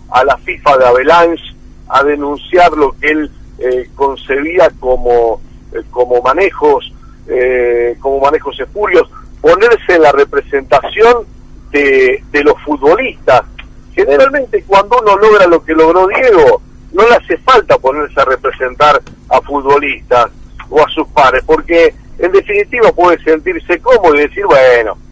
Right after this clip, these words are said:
este, me quedo con lo mío, si me preguntan algo", pero él se ponía a la cabeza de esas defensas. Eh, y eso lo pagó caro y le costó caro con la fifa de Avalanche.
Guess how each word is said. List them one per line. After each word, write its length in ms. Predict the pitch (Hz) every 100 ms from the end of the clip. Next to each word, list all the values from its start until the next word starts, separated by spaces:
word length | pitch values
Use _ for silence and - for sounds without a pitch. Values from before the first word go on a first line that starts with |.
| - - -
este, 280 | 135 151
me 120 | 147 147
quedo 260 | 180 175
con 140 | 147 147
lo 100 | 151
mío, 600 | 160 156 156 151 147 131 - - -
si 80 | -
me 140 | 160 151
preguntan 480 | 156 165 156 151 151
algo", 540 | 151 147 143 139 131 - - -
pero 180 | - 494
él 60 | -
se 100 | 370
ponía 340 | 151 170 170
a 40 |
la 120 | 143 -
cabeza 600 | 131 147 233 - 131 120
de 80 |
esas 240 | 123 123 104
defensas. 680 | 104 - 95 82 - - - - - - -
Eh, 160 | - 127
y 200 | 156 156
eso 160 | 160 180
lo 120 | 190
pagó 300 | 143 135 123
caro 400 | 147 151 139 127
y 80 | 123
le 120 | 117
costó 300 | 110 - 120
caro 400 | 135 151 135 110 - - - -
con 180 | 120 123
la 100 | 113
fifa 320 | 131 120 120
de 40 | 113
Avalanche. 540 | 110 107 95 85 -